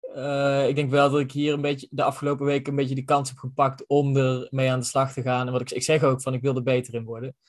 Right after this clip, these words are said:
Ehm, dus ik heb hier me ook wel bewust een beetje, eh, ja, gewoon mensen gecontact en de podcastgasten geregeld en dat soort dingen een beetje bij elkaar gehusteld. En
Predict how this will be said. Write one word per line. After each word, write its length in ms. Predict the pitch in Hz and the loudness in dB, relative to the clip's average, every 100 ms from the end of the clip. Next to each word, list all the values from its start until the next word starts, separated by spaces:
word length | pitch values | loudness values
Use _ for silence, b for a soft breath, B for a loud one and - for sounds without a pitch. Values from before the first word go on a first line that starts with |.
| _ _ - | _ _ -2
Ehm, 640 | 127 120 120 117 117 113 120 - _ _ - | 2 4 4 2 0 -2 -4 -10 _ _ -10
dus 100 | 123 | 0
ik 40 | |
heb 140 | 135 | 2
hier 140 | 135 135 | 4 4
me 80 | 123 | 4
ook 140 | 127 | 4
wel 200 | 127 120 | 4 4
bewust 360 | 120 131 127 131 | 4 4 4 2
een 80 | 123 | 2
beetje, 500 | 120 117 131 123 123 | 2 0 -2 0 -2
eh, 440 | 123 - 117 - 135 135 _ _ _ - | -4 -8 -12 -12 -14 -20 _ _ _ -6
ja, 360 | 120 104 - _ _ _ _ | -4 -4 -6 _ _ _ _
gewoon 220 | - 127 | 4 6
mensen 260 | 127 120 - | 6 2 -2
gecontact 600 | 127 127 123 123 120 123 | -2 0 4 4 4 2
en 100 | 120 | 0
de 80 | 117 | -2
podcastgasten 680 | 135 135 123 - 123 113 - 117 | -6 -2 -2 0 -2 -2 -6 -2
geregeld 420 | 120 117 120 117 | 0 2 0 0
en 80 | 117 | 0
dat 180 | 120 - | 0 0
soort 180 | 123 | -2
dingen 260 | 123 117 117 | 0 0 0
een 100 | 117 | -2
beetje 420 | 113 113 117 113 | -4 -4 -6 -4
bij 120 | 113 113 | 0 0
elkaar 320 | 117 117 113 | 2 2 2
gehusteld. 540 | 113 117 117 120 117 | 0 0 0 -2 -2
En 240 | 110 113 | -2 -6